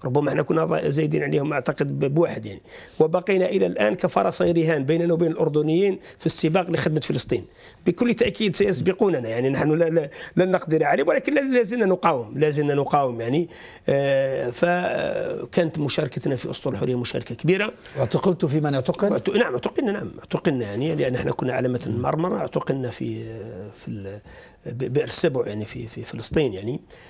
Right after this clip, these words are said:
Speaker 1: آه، يعني الم-، المسار، أنا كان معي ابني، كان معي ابني مصطفى يعني، وابني مصطفى صارت له مشاكل كبيرة في، مع الإسرائيليين يعني، لأنهم آذوه كثيرا الحق يعني.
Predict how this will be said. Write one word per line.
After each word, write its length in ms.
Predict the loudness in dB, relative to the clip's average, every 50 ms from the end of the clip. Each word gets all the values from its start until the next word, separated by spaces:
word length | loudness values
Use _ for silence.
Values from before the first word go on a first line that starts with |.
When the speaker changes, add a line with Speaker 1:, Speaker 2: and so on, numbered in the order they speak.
| -20 -20 _ _
Speaker 1:
آه، 880 | -2 -2 0 -2 -2 -4 -4 -6 -6 -6 -6 -6 -8 -8 -8 -8 -8 -8 -6
يعني 240 | -4 -4 -2 -2 -2
الم-، 120 | -2 -2
المسار، 420 | 0 0 0 0 0 0 2 0
أنا 120 | 2 2 0
كان 200 | 2 0 0 2
معي 220 | 2 0 2 2
ابني، 420 | 2 2 2 0 0 -2 -6 -14 -12
كان 220 | -8 -4 -2 -2 0
معي 200 | 0 -2 -2 -2
ابني 200 | 0 0 2 2
مصطفى 340 | 0 0 -2 -2 -4 -2 -4
يعني، 300 | -6 -4 -4 -4 -6 -6 -10 -20 -20 -20 -20 -20 -20 -16 _
وابني 360 | -2 0 0 0 2 2 2
مصطفى 340 | 2 0 0 0 0 0 0
صارت 260 | 0 0 -2 0 0
له 60 | 0 0
مشاكل 300 | 0 0 -2 -2 -2 -4
كبيرة 320 | 0 2 2 2 2 0
في، 220 | -6 -8 -8 -6
مع 160 | -6 -6 -6 -8
الإسرائيليين 720 | -6 -4 -4 -4 -2 -4 -2 -2 0 0 0 0 0 -2
يعني، 200 | -4 -6 -8 -8
لأنهم 360 | -8 -8 -6 -6 -6 -6 -6 -2 0
آذوه 400 | 0 2 4 2 2 2 -2 -6 -6
كثيرا 340 | -6 -4 0 0 0 0 0
الحق 260 | -4 -8 -10 -10 -10 -12
يعني. 240 | -12 -8 -8 -8 -10